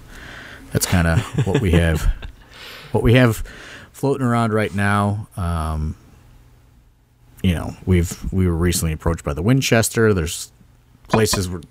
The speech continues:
Speaker 1: that are trying to add more dates. Uh, I'm trying not to burn you guys out, but, uh, you know,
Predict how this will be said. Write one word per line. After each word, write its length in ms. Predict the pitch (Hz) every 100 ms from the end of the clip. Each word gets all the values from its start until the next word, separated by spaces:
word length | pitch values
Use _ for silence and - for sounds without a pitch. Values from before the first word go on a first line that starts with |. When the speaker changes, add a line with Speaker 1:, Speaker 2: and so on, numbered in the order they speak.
| 117
Speaker 1:
that 140 | 92
are 80 | 87
trying 260 | - 98 85
to 180 | -
add 340 | 101 98 90 87 - - - - - - _ _ _ -
more 200 | 123 147
dates. 680 | 127 120 107 - - - -
Uh, 480 | 90 90 90 87 78
I'm 180 | 104 110
trying 280 | - 104
not 140 | 98 92
to 60 |
burn 260 | 90 98 90
you 100 | 87
guys 280 | 82 80 85
out, 480 | 90 85 - - - - - - - - _ -
but, 420 | 107 82 78 -
uh, 360 | 85 73 71 71 - - -
you 80 |
know, 200 | 82 78